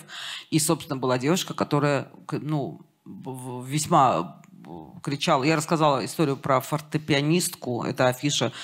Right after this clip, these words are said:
тысяча восемьсот шестьдесят шестого года, когда в Санкт-Петербург приехала жена Шумана. И на её афише было написано м, выступает фортепианистка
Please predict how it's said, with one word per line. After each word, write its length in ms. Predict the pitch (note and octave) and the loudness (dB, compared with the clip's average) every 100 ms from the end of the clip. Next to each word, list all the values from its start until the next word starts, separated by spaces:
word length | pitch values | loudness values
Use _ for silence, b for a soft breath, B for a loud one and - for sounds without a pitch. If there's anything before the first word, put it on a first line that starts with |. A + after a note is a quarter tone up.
| B - | B -4
тысяча 200 | C#3+ C#3 | -2 0
восемьсот 400 | C3 C3 C#3+ A#2 | -2 -6 -4 -4
шестьдесят 280 | - B2+ - | -4 -4 -4
шестого 340 | - C#3 G2 | -4 -4 -2
года, 260 | A2+ G#3+ E3 | 0 2 2
когда 280 | - B2+ A#2 | -2 -6 -6
в 40 | |
Санкт-Петербург 640 | - B2 - C3 D#3 F#3+ - | -6 -8 -8 -6 -4 -4 -4
приехала 480 | B2 D3 D3+ A2 | -4 -4 -4 -4
жена 340 | A#2 A#2 A#2 B2+ | -4 -2 -2 -2
Шумана. 440 | - B2 B2 - B B B - | -6 -8 -8 -10 B B B -10
И 60 | |
на 100 | C#3 | -6
её 140 | A2+ F2+ | -2 -2
афише 320 | - A3 - | -2 -2 -2
было 180 | A#2+ C3 | -2 -6
написано 760 | A2 F#2 E3+ - G#2 F#2 E2 G1+ G1+ G1+ G1+ - - | -6 -4 -4 -4 -4 -4 -4 -10 -20 -20 -20 -20 -12
м, 320 | D#2 C#2 C#3+ | -10 -10 -10
выступает 500 | C3+ - - F#3 G#3+ | -12 -10 -2 0 0
фортепианистка 1080 | - - D#3 D3+ C#3 C#3+ D3+ - C3 G2+ | -2 -4 -4 -2 0 0 0 -6 -8 -6